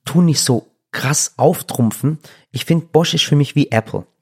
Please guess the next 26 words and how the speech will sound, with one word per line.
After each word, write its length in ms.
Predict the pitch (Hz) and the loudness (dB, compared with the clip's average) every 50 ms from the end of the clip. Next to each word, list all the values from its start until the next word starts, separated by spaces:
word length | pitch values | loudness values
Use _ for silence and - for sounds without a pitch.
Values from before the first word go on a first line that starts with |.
| _ _ _ _ - - - _ _ _ | _ _ _ _ -20 -20 -20 _ _ _
ähm, 260 | - 127 127 123 120 - | 2 2 4 4 2 2
äh, 520 | - 127 123 120 117 - - 120 117 117 113 | 2 2 4 4 2 2 2 4 4 4 2
äh, 40 | 110 | 2
von 180 | - - 123 120 | 2 0 2 2
der 100 | 131 131 | 4 4
Innovation 580 | 123 127 113 113 104 - - - 131 123 123 | 4 4 4 2 0 0 -2 0 0 2 2
her. 140 | 110 101 - - - | 2 0 -2 -2 -2
Aber 160 | 120 123 127 | 0 2 4
nur, 280 | 135 147 160 175 185 | 6 6 6 6 4
die 160 | 175 - 135 - | 2 0 -2 -2
zeigen's 520 | - - 131 127 147 165 180 165 - - | -2 -2 0 2 2 2 0 -2 -2 -2
nicht 160 | 120 110 - | -2 -4 -4
so. 160 | - - 101 | -4 -4 -2
Aber 140 | 95 101 107 113 | 0 0 0 0
die 80 | 120 - | -2 -2
tun 240 | - - 170 143 | 0 2 4 4
wirklich 340 | 127 165 - - - - - | 4 4 2 0 -4 -2 -2
am 100 | 117 110 - | -2 -2 -4
Tag, 360 | - - 123 143 156 _ _ _ _ _ _ | -4 -4 -2 -2 -2 _ _ _ _ _ _
haltet 440 | - - - 143 170 170 - 156 - | -10 -4 -2 0 0 0 -2 0 0
euch 180 | 127 113 - - | 0 0 0 -4
fest, 360 | - - 113 110 - - _ _ _ _ _ _ _ _ _ _ _ | -2 0 0 0 -2 -6 _ _ _ _ _ _ _ _ _ _ _
sechs 440 | 120 113 110 135 160 - - - - | -6 0 2 2 2 0 -2 -10 -8
Patente 640 | _ - 147 147 - - - 156 185 180 - - 113 | _ -4 -4 -4 -2 0 0 2 2 0 0 -4 -8
gehen 220 | - 98 98 92 92 | -4 -4 -4 -4 -4
raus. 440 | 92 95 92 87 - - - - | -4 -4 -4 -4 -4 -6 -12 -20